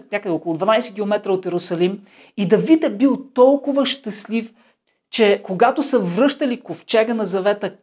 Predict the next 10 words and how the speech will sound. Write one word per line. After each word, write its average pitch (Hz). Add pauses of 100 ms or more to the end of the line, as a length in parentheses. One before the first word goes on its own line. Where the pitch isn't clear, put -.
(200)
и 180
са 160
вървяли 190
към 254 (340)
Иерусалим, 202
където 196
е 185
бил 180
Божия 185
храм, 175